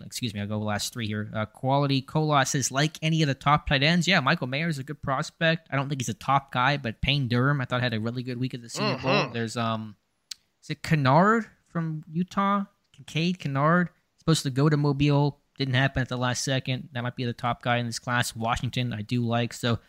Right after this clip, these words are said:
Speaker 1: it's a strong
Speaker 2: Weil-,
Speaker 1: tight end class.
Speaker 2: Weil, Weil's a guy that's gonna get drafted too, I think, out of
Speaker 1: Okay.
Speaker 2: Cincinnati, isn't
Speaker 1: What's,
Speaker 2: he?
Speaker 1: what's his best trait? I, I know he was down there. I didn't really watch
Speaker 2: Uh,
Speaker 1: him much.
Speaker 2: I, you know, just, just a little bit in the game the other day. I mean, it, it's a guy that can, I think,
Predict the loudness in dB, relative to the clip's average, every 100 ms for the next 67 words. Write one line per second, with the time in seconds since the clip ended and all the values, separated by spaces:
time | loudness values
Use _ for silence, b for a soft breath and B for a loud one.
0 | b _ 0 2 8 10 10 8 6 8
1 | 8 8 6 2 2 4 4 2 -4 -2
2 | 0 0 -2 -8 -8 -10 -10 -2 0 0
3 | -2 -8 -6 -4 -4 -6 -4 -2 -2 -4
4 | -6 -8 0 2 2 0 2 4 2 2
5 | 4 4 4 2 0 0 -2 -2 -2 -4
6 | 0 4 4 4 0 _ 4 6 2 0
7 | -4 -6 -8 -8 -16 _ _ -10 2 8
8 | 10 8 6 2 0 2 4 4 -2 -2
9 | -4 -2 0 0 2 4 4 4 2 -4
10 | 0 0 0 -2 0 2 4 4 2 0
11 | 0 -2 -4 -6 -4 -4 0 4 6 4
12 | 0 -2 -2 0 0 0 -4